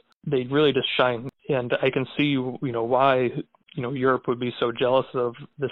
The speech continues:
kind of setting, uh, you know, just the big open expanses. I'm really surprised it took so long for people to really take notice to them. From Europeans settling in North America, first on the East Coast and then heading west, they were used to the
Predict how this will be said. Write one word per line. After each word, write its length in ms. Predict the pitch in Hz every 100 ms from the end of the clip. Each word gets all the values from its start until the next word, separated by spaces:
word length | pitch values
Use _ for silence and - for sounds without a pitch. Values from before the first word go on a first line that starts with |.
| -
kind 120 | 120
of 80 | -
setting, 400 | 135 135 127 120 - - _ _ _ _ 143
uh, 60 |
you 120 | 123
know, 100 | 117
just 200 | 120 123
the 60 | -
big 360 | 120 123 123 123 - - -
open 240 | 135 135
expanses. 800 | 123 - 127 127 123 143 127 117 _ _ - _ _ - -
I'm 100 | 127
really 240 | 139 143 -
surprised 460 | - 135 127 117
it 80 | - -
took 160 | 143
so 180 | - 120
long 320 | 117 127 127
for 120 | 120 123
people 280 | 135 127 123
to 80 |
really 240 | 117 123 117
take 220 | 135 -
notice 340 | 131 135 143 - -
to 100 | 127
them. 240 | 120 120 120 _ _ _ _ -
From 220 | - 127
Europeans 480 | 127 139 - 139 127 -
settling 380 | 135 131 127 123
in 120 | 120
North 240 | 123 120 123
America, 600 | 123 120 120 127 120 120 -
first 260 | 135 127 127
on 100 | 120
the 100 | 120
East 240 | 131 120 -
Coast 300 | 139 127 -
and 120 | 123
then 140 | 120 117
heading 280 | 123 120 113
west, 440 | 120 135 131 - _ _ _ _
they 120 | - 139
were 160 | 123
used 280 | 120 117 -
to 140 | - 117
the 300 | 117 117